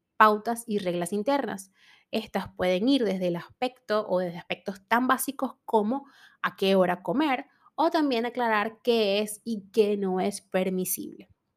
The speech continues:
Los límites son una referencia para el comportamiento de cada individuo, pues cumplen una labor informativa y favorable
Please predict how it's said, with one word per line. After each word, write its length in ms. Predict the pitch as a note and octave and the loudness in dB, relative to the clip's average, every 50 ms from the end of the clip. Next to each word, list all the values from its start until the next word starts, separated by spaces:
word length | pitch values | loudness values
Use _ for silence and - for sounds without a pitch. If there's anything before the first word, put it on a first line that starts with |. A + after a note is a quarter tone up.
| _ _ - _ _ _ - - - - _ | _ _ -20 _ _ _ -20 -20 -20 -20 _
Los 140 | - F#3 E3+ | -8 -4 2
límites 560 | G#3 C#4+ E4+ F4 F#4+ F#4+ F#4 F#4+ G4 - - _ - | 4 6 6 6 6 4 4 2 0 0 -2 _ -18
son 300 | - - - A3+ G3+ G#3 | -16 -10 -4 -2 0 0
una 180 | G#3+ G#3+ G3+ | 0 0 0
referencia 760 | G3+ G3+ G3 G3 F#3 F3 E3+ F3+ F3+ F3+ F3 - - E3+ - | 0 -2 -4 -2 -2 0 2 2 2 0 -2 -4 -6 -6 -4
para 160 | - F3 E3+ | -4 -4 -4
el 60 | E3+ | -4
comportamiento 760 | E3+ - E3+ E3+ - F#3+ F#3+ F#3+ E3+ F#3+ A#3+ D4 D#4+ D#4 D#4+ | -4 -6 -8 -4 -4 -4 -2 -2 -2 0 2 4 4 4 6
de 140 | C4+ A#3 A3 | 4 2 2
cada 180 | - G3 G3 G3+ | 2 2 2 2
individuo, 520 | G#3+ A3+ A#3 G#3+ D#3+ C#3+ - - - - _ _ _ _ _ - - - - _ _ - | 4 2 0 0 -2 -2 -4 -6 -12 -14 _ _ _ _ _ -20 -20 -20 -20 _ _ 4
pues 340 | B3 B3+ C#4 C#4+ D4 D4 - | 4 6 6 6 2 -2 -6
cumplen 580 | _ - B3 B3 A#3 A3 G3 F#3+ F#3+ G3 G3 G3 | _ 0 2 2 2 2 0 -2 0 0 0 0
una 200 | A3 G#3 G#3 F#3+ | -2 -2 0 0
labor 420 | F3+ E3+ E3 E3+ F#3 G3+ G#3+ G#3 - | 0 0 0 2 2 2 0 0 -2
informativa 1120 | - D4+ D#4 D4+ - - - A3 G3+ F3+ E3 E3+ E3 - B3 B3+ A#3 G3+ F#3+ G3 G#3 G3 - _ _ _ _ _ | 2 2 2 2 2 -2 -2 -2 -2 -2 -2 -4 -6 -4 -4 -2 0 2 0 0 -2 -4 -12 _ _ _ _ _
y 100 | - F4 | -2 -2
favorable 960 | E4+ - D4 B3+ A3+ G3+ F#3 F3+ G#3 A3+ B3 A3 G#3 F3+ F3 G3 G#3 F#3+ - | -2 0 -2 -2 0 2 2 4 4 4 2 2 0 0 0 0 -2 -6 -12